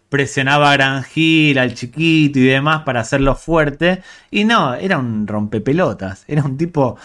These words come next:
molesto que apro-, se aprovechaba de que era el, el, iba a decir el más poronga, como se dice en Argentina, era como el que tenía más peso en el equipo para aprovecharse.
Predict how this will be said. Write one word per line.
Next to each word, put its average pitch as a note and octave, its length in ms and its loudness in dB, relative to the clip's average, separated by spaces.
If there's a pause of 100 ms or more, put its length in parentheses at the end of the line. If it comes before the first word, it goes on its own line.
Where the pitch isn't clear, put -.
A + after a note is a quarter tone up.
(220)
molesto D3 840 -2 (480)
que E3 360 2
apro-, B2+ 340 0
se - 120 -2
aprovechaba C3 680 2
de A2+ 100 -6
que A#2+ 120 -2
era C#3 160 2
el, A#2 460 -2
el, F#2 500 -6 (960)
iba G#2+ 120 -4
a - 20 0
decir G#2+ 240 0
el G#2 100 2
más A2+ 180 0
poronga, A#2+ 480 0
como G#2 220 -4
se A2 100 -4
dice A2+ 120 0
en A2+ 40 0
Argentina, B2+ 460 0
era A2+ 140 -2
como A2+ 260 -4
el G#2+ 280 -2
que A2+ 100 -4
tenía A#2 260 2
más B2+ 240 -4
peso D3 260 -2
en C#3 60 0
el C3+ 80 2
equipo D3+ 440 0 (440)
para D#3+ 580 2
aprovecharse. A2 920 -2